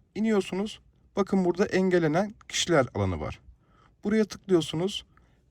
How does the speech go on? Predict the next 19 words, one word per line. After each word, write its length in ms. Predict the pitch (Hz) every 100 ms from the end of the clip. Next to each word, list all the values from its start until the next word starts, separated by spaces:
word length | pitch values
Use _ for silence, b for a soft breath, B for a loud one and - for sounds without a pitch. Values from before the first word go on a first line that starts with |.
| -
Engellenen 600 | 180 202 208 202 202 208
kişinin 400 | - - 123 107 -
engelini 420 | 175 185 185 190
kaldırmak 600 | - 185 185 185 185 -
istiyorsanız 520 | - 214 - - 107
arkadaşlar, 680 | 101 95 98 90 - 147 190 _ _ _ b b b
şöyle 360 | - 196 135 117
sol 240 | - 202
tarafa 500 | - 131 120 107 101 - - _ _ _ _ _
çekip 380 | - 196 190 202 - - b b -
engeli 360 | 214 208 143 127
kaldır 520 | - 180 165 180 - _ -
alanına 420 | 180 110 147 185 -
basıyorsunuz. 680 | 175 - - 82 - - - - b b b b -
Umarım 420 | 233 208 202 220 208 _ 226
bu 100 | -
konuda 300 | 139 147 156
sizlere 360 | - 143 120
yardımcı 600 | 135 135 104 104 123 190